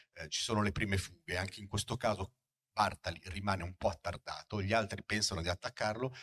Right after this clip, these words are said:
e allora in questo caso Coppi si sente libero di poter provare un'avventura. In fuga, in fuga c'è, eh,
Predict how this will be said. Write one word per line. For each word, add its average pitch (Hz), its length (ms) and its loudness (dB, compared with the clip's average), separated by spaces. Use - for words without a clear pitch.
e 120 80 -8
allora 120 180 0
in 98 80 -2
questo 110 240 -4
caso 101 320 0
Coppi - 320 -6
si - 100 0
sente 95 360 -2
libero 98 340 0
di 95 100 -4
poter 87 300 -4
provare 90 420 4
un'avventura. 85 800 -2
In 131 140 -4
fuga, 151 600 4
in 107 160 -4
fuga 120 320 0
c'è, 98 340 2
eh, 78 480 -8